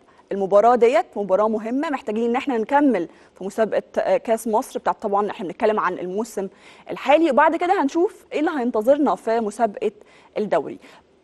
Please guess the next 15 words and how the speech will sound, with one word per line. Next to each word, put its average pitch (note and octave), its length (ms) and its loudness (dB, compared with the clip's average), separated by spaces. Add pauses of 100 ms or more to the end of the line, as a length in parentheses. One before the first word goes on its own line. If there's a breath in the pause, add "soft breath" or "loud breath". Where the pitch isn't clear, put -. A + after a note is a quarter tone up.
(300)
بالمناسبه C#4 480 4
برضو D#4 240 4
حابه D4 300 4
اقول C4 160 2
حاجه، A3 300 2
احنا - 160 0
بنعيد B3+ 500 0
وبنكرر A#3+ 680 2
على G#3+ 220 4
ذكر A#3 400 2
الدوري، B3+ 560 2
احنا B3+ 200 -2
من B3 160 -2
حقنا C#4 520 -4
تمامًا، A#3 600 -2